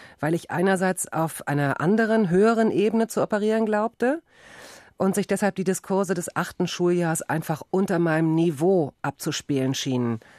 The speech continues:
Und andererseits nahm mir der beruhigende Effekt der Droge die Angst vor den Folgen und somit jede Motivation, durch Fleiß gegenzusteuern.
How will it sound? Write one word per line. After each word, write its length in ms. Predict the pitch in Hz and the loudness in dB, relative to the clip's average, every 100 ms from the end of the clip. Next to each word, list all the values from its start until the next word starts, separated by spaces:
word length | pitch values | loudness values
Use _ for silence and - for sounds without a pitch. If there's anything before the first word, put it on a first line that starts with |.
| - _ | -20 _
Und 140 | 185 - | -6 -2
andererseits 600 | 208 214 220 202 202 - | 0 0 0 0 0 0
nahm 320 | 170 170 180 | 0 2 2
mir 220 | 185 175 | 2 0
der 160 | 147 147 | 0 -2
beruhigende 580 | 165 160 220 240 226 - | -2 0 0 2 0 0
Effekt 400 | 165 240 269 190 | -4 -4 -4 -4
der 80 | 185 | -4
Droge 520 | 175 175 208 240 311 _ _ _ - _ | -2 -2 0 0 -2 _ _ _ -20 _
die 120 | 185 - | -4 -2
Angst 360 | 165 226 - | 0 0 -2
vor 160 | - 190 | -2 2
den 180 | 196 190 | 2 2
Folgen 680 | - 175 180 180 143 123 127 _ _ _ - | 0 2 4 4 2 0 -4 _ _ _ -6
und 140 | 170 165 | -2 0
somit 260 | 180 185 175 | 2 2 2
jede 260 | 160 220 | 2 2
Motivation, 880 | 220 214 208 175 175 - 165 170 185 - - - | 2 0 0 -2 -2 -2 0 2 0 -2 -16 -4
durch 200 | 165 - | -2 -2
Fleiß 640 | - 165 151 165 180 - - - _ _ | -4 0 2 2 0 -4 -8 -20 _ _
gegenzusteuern. 1120 | - 160 196 175 - 139 - 123 127 123 120 | 0 2 4 2 0 -4 -2 0 2 2 0